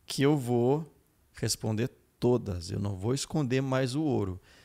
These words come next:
Deus falou pra mim, "Não segura pra você as coisas." Eu não vou segurar mais as informações, o ouro, como muita gente fez durante toda a minha jornada musical. Eu conheci muitas pessoas que seguraram o ouro.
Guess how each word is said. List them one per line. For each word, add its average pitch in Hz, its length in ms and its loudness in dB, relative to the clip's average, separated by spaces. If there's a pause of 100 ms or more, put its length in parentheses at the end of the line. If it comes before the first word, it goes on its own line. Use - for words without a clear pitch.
(180)
Deus 120 360 2
falou 131 260 4
pra 131 180 4
mim, 113 240 0
"Não 117 720 2 (500)
segura 127 600 2
pra 135 160 2
você 135 240 2
as 151 160 0
coisas." 117 340 0
Eu 110 220 4
não 147 180 0
vou 135 220 2
segurar 156 520 2
mais 135 640 2
as 123 180 -2
informações, 143 840 -4
o - 80 -6
ouro, 147 360 4 (300)
como 120 200 2
muita 180 680 4
gente 156 300 2
fez 151 580 2 (560)
durante 127 300 4
toda 165 140 4
a 175 40 2
minha 165 140 4
jornada 135 320 6
musical. 123 720 4
Eu 117 140 2
conheci 120 340 0
muitas 156 380 2
pessoas 127 440 -2
que - 80 -4
seguraram 127 600 2
o 120 40 0
ouro. 95 380 0